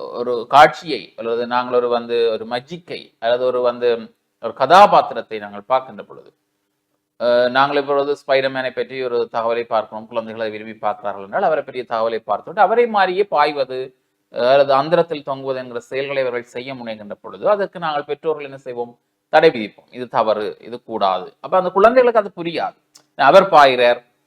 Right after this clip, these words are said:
அவர் ஜம்ப் பண்றார், நான் செய்தா என்ன என்கிற ஒரு நிலை வருகின்ற பொழுது, அவர்கள் அதையே சிந்தித்து, அதையே போன்று அவர்களுக்கு வந்து அந்த எண்ணங்கள் அலைகள் இருப்பதனால் அவர்கள் அதை நெருக்கீடாக பார்க்கிறார்கள். இவர்கள் எங்களுக்கு தடை போடுகிறார்கள்,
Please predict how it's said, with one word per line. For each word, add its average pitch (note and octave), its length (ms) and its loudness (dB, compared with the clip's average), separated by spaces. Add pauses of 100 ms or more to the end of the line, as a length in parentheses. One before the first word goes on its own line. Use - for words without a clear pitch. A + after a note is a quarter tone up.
(120)
அவர் D#3 320 6 (500)
ஜம்ப் D3+ 300 2
பண்றார், A#2 340 -2
நான் C#3+ 200 -4
செய்தா C3 280 -4
என்ன A#2 440 -4 (320)
என்கிற B2+ 200 -2
ஒரு B2 100 -2
நிலை G3 200 8
வருகின்ற E3+ 360 4
பொழுது, D#3 180 0
அவர்கள் E3 180 0
அதையே F3+ 360 0
சிந்தித்து, D#3 480 -10
அதையே E3+ 400 -2
போன்று C#3+ 300 -8
அவர்களுக்கு B2 440 -6
வந்து A#2 480 -6 (200)
அந்த C3 200 -4
எண்ணங்கள் F3+ 420 0
அலைகள் C#3+ 280 2
இருப்பதனால் C3 440 -6
அவர்கள் D3+ 180 -4
அதை C3 300 -8
நெருக்கீடாக D3 520 -4
பார்க்கிறார்கள். G#2+ 420 -4
இவர்கள் B2 180 -10
எங்களுக்கு B2+ 280 -8
தடை C3 300 -6
போடுகிறார்கள், G#2 600 -6